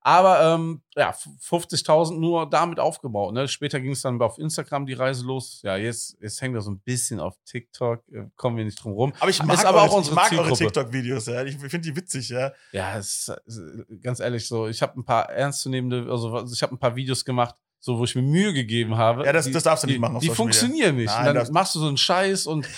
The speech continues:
Speaker 1: nimmst einen Ton von einem anderen.
Speaker 2: Ja, natürlich.
Speaker 1: Alle Leute verstehen's nicht, aber irgendwie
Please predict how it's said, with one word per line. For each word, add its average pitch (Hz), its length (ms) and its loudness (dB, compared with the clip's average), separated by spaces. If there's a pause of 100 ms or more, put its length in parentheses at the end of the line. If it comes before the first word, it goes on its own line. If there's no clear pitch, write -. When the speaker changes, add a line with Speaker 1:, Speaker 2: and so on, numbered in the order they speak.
(100)
Speaker 1:
nimmst 160 220 0
einen 156 80 -2
Ton 175 200 2
von 143 160 0
einem 127 160 0
anderen. 170 560 2
Speaker 2:
Ja, 147 300 4
natürlich. 131 120 0
Speaker 1:
Alle 185 180 6
Leute 170 340 4
verstehen's 156 720 -2
nicht, 165 380 -4
aber 151 440 4
irgendwie 131 460 -6